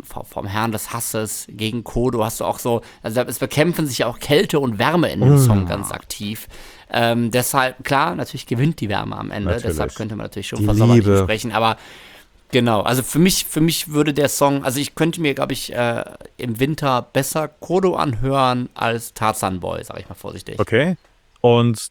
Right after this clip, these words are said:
Speaker 2: du, ähm, verbindest damit auch nicht irgendwie das Bild von dir, wie du auf einer Schaukel sitzt, so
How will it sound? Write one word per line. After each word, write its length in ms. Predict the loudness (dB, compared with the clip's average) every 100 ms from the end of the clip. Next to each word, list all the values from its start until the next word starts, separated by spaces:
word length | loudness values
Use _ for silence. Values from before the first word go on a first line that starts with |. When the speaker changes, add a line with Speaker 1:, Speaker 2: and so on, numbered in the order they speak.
| -4
Speaker 2:
du, 540 | 2 4 6 6 4
ähm, 380 | 2 0 2 0
verbindest 540 | -2 -2 2 2 2 2
damit 240 | 0 0
auch 220 | 0 0
nicht 240 | 2 0 0
irgendwie 400 | -2 -2 -2 0
das 180 | -2 -2
Bild 260 | -2 -2
von 220 | -2 -2
dir, 320 | 0 2 0 0
wie 120 | -2
du 280 | -2 -2 -2
auf 280 | -2 -6 -8
einer 280 | -8 -6 -6
Schaukel 560 | -4 2 2 4 4
sitzt, 600 | 4 2 0 -2 -10 -10 -8
so 280 | -4 -2